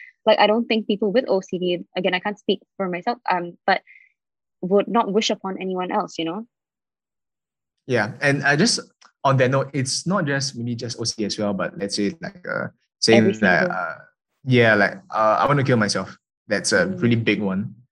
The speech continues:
Speaker 2: It makes suicidal people feel icky, lah, in a sense. Uh, but, uh, with that being said, I would also give a, a kind of a, a disclaimer to that, which is, you know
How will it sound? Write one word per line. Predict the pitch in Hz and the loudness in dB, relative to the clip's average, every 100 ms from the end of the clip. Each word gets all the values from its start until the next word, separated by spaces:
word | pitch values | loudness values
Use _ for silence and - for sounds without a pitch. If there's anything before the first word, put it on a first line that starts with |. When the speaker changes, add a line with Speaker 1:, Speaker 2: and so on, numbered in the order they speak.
| _ - | _ -2
Speaker 2:
It | 101 | 0
makes | 127 131 | 2 0
suicidal | - 120 110 104 104 | 0 0 0 0 0
people | 104 95 104 | -4 -6 -8
feel | - 117 110 104 98 92 - _ _ _ | -2 0 0 -2 -6 -12 -20 _ _ _
icky, | 123 117 107 | -10 -4 0
lah, | 98 95 | 0 -2
in | - | -8
a | - | -12
sense. | - - - - - _ | -10 -8 -10 -16 -20 _
Uh, | - 139 143 | 4 6 6
but, | 139 156 156 151 - _ 143 | 4 4 4 0 -16 _ -2
uh, | 143 139 135 - | 2 4 2 -2
with | 165 175 160 | 4 6 6
that | 247 180 | 4 2
being | 135 135 127 | 2 2 0
said, | - 107 110 151 _ | -2 -4 -6 -8 _
I | 117 120 | -2 0
would | 127 135 151 | 0 -2 -2
also | 151 156 151 | -2 0 0
give | 135 131 117 | 0 -2 -2
a, | |
a | 101 95 - 101 104 _ - - _ | -4 -4 -8 -10 -12 _ -16 -16 _
kind | - 135 | -4 0
of | 113 | 0
a, | 107 98 98 98 - - | 2 2 2 2 -2 -6
a | 123 | -4
disclaimer | 120 117 127 127 | -2 0 0 0
to | 120 | -2
that, | 107 101 | -4 -6
which | 101 | -8
is, | 110 104 - - - - | -6 -6 -8 -12 -20 -2
you | 120 | 2
know | 117 113 113 | 2 2 -2